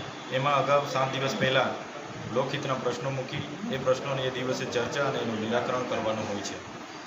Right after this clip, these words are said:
ત્યારે અમારે અગાઉની જૂન મહિનાની બેઠકમાં પણ અગિયાર જેટલા લોકહિતના પ્રશ્નો હતા, તેનો આજ દિન સુધી, એ, નિરાકરણો નથી આવ્યા.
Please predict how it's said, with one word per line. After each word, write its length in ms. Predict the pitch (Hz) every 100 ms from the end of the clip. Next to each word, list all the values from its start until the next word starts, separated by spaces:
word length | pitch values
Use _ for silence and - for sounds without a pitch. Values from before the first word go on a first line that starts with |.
| - - -
ત્યારે 400 | 131 143 160 160 - - - - - - - -
અમારે 420 | 127 139 139 135 135 120
અગાઉની 400 | 127 139 139 139 120 - - 127
જૂન 120 | 139
મહિનાની 300 | 139 135 131
બેઠકમાં 540 | 127 117 135 131 131 104
પણ 60 | 131 127 202 - - 113
અગિયાર 300 | 113 139 135
જેટલા 340 | 131 123 123 120 - - - - - - - - 104
લોકહિતના 420 | 123 127 135 131
પ્રશ્નો 380 | 123 117 113 135
હતા, 180 | 131 131 131 - - - 139
તેનો 160 | 139
આજ 160 | 147 127 135
દિન 120 | 165
સુધી, 480 | 160 147 147 147 123 - -
એ, 200 | 131 123
નિરાકરણો 560 | 127 143 143 135 139 135
નથી 260 | 117 135
આવ્યા. 200 | 117 101